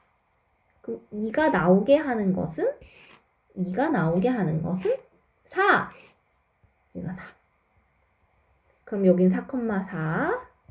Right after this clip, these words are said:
그럼 사가 나오게 하는 것은,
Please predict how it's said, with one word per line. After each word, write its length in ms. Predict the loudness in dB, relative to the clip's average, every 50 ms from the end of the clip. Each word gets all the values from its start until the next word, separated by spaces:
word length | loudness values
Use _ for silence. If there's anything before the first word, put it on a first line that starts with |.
| -20 _ -20 -20 _ _ _ _ _ _ _ _ -20 -20 -20 _ _ _ _ _ _ _ _ _ _ _ _ _ _ _ _ _ _ _ _ _ _ _ _
그럼 200 | -12 -8 -8 -6
사가 400 | -6 -6 -6 -6 -4 -2 0 2
나오게 480 | 4 4 6 6 6 4 4 2 0 0
하는 440 | 0 -2 -4 -4 -4 -4 -4 -4 -4
것은, 680 | -4 -2 -2 -2 -4 -2 -2 -2 -2 -2 -2 0 0